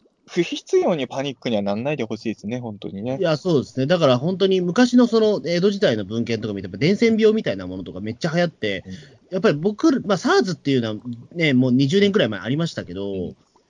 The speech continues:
Speaker 2: あの、身に染みたのは、やっぱりそのね、あ、昔もやっぱこんな感じだったのかなっていうのは、なんとなくね、
Speaker 1: うん。
Speaker 2: ええ。
Speaker 1: そうですね。
Speaker 2: あります。
Speaker 1: で、まあ、
Speaker 2: ええ。
Speaker 1: まあ、僕は、小規模のイベントぐらいだったら全然行ってあげていい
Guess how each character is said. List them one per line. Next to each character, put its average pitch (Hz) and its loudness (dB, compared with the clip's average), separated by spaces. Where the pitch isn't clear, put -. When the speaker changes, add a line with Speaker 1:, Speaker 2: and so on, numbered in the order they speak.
Speaker 2:
あ 147 -8
の、 170 -4
身 214 2
に 330 4
染 330 0
み 330 6
た 330 2
の 233 4
は、 123 0
や 170 0
っ 165 -2
ぱ 175 2
り 139 2
そ 143 -2
の 135 2
ね、 135 -2
あ、 127 2
昔 139 2
も 247 8
や 247 6
っ 247 -2
ぱ 202 -6
こ - -2
ん 185 4
な 208 4
感 214 2
じ 202 2
だ 247 4
っ 240 0
た 190 4
の 123 2
か 110 -6
な 107 -4
っ - -12
て 104 -10
い 95 -6
う - -6
の 90 -6
は、 95 -6
な 120 -2
ん 127 -2
と 135 -2
な 139 0
く 101 -12
ね、 90 -10
Speaker 1:
う 104 -18
ん。 104 -12
Speaker 2:
え 95 -10
え。 - -
Speaker 1:
そ - -8
う - -8
で - -12
す - -20
ね。 107 -8
Speaker 2:
あ - -4
り 107 -4
ま 117 -4
す。 120 -8
Speaker 1:
で、 127 0
ま 147 4
あ、 - 4
Speaker 2:
え - 0
え。 - -12
Speaker 1:
ま 175 4
あ、 139 4
僕 135 0
は、 226 8
小 214 2
規 240 0
模 311 4
の 220 2
イ 180 0
ベ 190 0
ン 190 -4
ト 196 0
ぐ 208 4
ら 226 8
い - 2
だ 160 0
っ - -6
た 123 -4
ら 117 4
全 117 0
然 123 -2
行 123 -8
っ - -20
て - 0
あ 139 4
げ 147 -4
て 147 -2
い 160 -2
い 151 -8